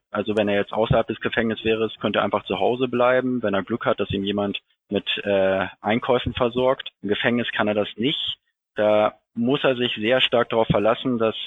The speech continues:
andere ja seine Sicherheit garantieren. Und das geht einfach abschließend im Gefängnis nicht, weil das Gefängnis ja, auch wenn es abgeschottet ist, kein abgeschlossener Raum ist.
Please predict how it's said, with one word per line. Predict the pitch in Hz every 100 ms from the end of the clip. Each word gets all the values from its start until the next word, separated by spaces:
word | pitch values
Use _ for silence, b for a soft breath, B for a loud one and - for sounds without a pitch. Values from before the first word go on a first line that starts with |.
| -
andere | 107 117 113 117 113 110 - _ -
ja | 110 104 101
seine | 107 104 101
Sicherheit | 113 120 107 107
garantieren. | 104 104 101 - 131 139 147 - _
Und | 107 107 - - _
das | 113 107 -
geht | 123 147
einfach | - 107 104
abschließend | 95 - - 107 110
im | 104
Gefängnis | 104 - 101 104 -
nicht, | 113 -
weil | 104 107 101
das | 104 -
Gefängnis | 104 117 110 110
ja, | 113 107 104 107 -
auch | 107 113 -
wenn | 110
es | 104 -
abgeschottet | 123 - 123 120 123 -
ist, | 113
kein | - 113
abgeschlossener | - - 117 117 110 104
Raum | 98 104 117 101
ist. | 95 -